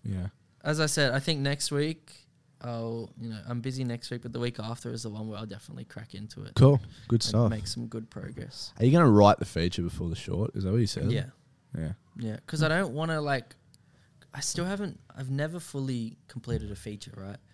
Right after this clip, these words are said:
Speaker 1: Yeah, me neither.
Speaker 2: I don't wanna be in this situation where it's like I've made the short and then, like, it actually gets some traction.
Speaker 1: Yeah.
Speaker 2: And then it's like, then I have the pressure of having to write the feature from scratch. And
Speaker 1: That's, like, what I've been kind of, like, tossing up between.
Speaker 2: But you do have the book to go off.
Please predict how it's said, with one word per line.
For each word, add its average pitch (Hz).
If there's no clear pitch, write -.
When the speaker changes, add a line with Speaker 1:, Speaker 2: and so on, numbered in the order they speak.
Speaker 1:
Yeah, 120
me 104
neither. 98
Speaker 2:
I 135
don't 160
wanna 170
be 156
in 156
this 143
situation 120
where 110
it's 107
like 110
I've 110
made 120
the 117
short 104
and 113
then, 104
like, 104
it 113
actually 110
gets 110
some 104
traction. 120
Speaker 1:
Yeah. 110
Speaker 2:
And -
then 104
it's 113
like, 110
then 123
I 127
have 117
the 113
pressure 107
of 101
having 104
to -
write 104
the 98
feature 101
from 101
scratch. -
And 101
Speaker 1:
That's, 135
like, 180
what 127
I've 110
been 113
kind 113
of, 104
like, 95
tossing 101
up 87
between. 92
Speaker 2:
But 151
you 180
do 202
have 196
the 170
book 127
to -
go 95
off. 101